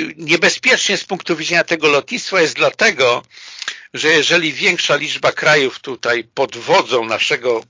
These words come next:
w cudzysłowie, premiera, y,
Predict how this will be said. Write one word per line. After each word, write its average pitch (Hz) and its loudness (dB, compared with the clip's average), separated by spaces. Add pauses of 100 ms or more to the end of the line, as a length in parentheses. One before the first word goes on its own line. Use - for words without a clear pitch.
(540)
w - -20
cudzysłowie, 113 -4
premiera, 117 -2 (800)
y, 135 0